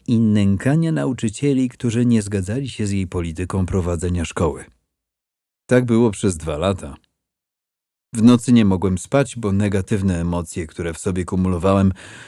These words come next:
kompletnie rozregulowały mój organizm. W końcu przy okazji podróży do południowej Kalifornii trafiłem do kliniki doktora Brada Nelsona. Ten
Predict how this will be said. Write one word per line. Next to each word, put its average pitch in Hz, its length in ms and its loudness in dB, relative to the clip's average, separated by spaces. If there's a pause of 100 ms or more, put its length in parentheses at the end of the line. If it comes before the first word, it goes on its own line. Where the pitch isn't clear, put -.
(220)
kompletnie 127 640 6
rozregulowały 98 920 4
mój 87 200 0
organizm. 87 560 0 (680)
W - 60 -2
końcu 139 260 6
przy 120 220 2
okazji 127 400 2
podróży 113 460 0
do 98 100 0
południowej 107 640 2
Kalifornii 107 680 -2
trafiłem 160 460 -4
do 123 140 -4
kliniki 131 500 -2
doktora 110 500 0 (160)
Brada 117 400 2
Nelsona. 92 600 0 (760)
Ten 127 340 4